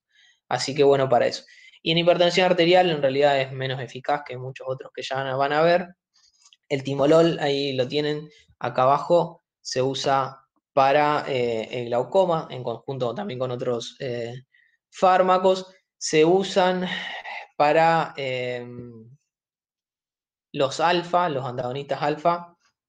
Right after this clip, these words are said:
que ya habíamos antes, recuerden, para hipertrofia prostática benigna y para la hipertensión arterial algunos. Así que bueno, creo que ya les dije todo,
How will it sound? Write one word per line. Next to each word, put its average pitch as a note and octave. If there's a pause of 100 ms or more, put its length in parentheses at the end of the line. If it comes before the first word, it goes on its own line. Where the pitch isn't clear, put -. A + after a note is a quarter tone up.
(400)
que C3
ya C3
habíamos C#3+
antes, D#3
recuerden, D3 (500)
para B2+
hipertrofia B2+
prostática C3
benigna E3
y C3
para B2
la A#2+
hipertensión B2
arterial A#2+
algunos. F#3 (420)
Así -
que D3+
bueno, B2 (340)
creo D#3+
que C#3+
ya D3
les D3
dije D3
todo, F#3+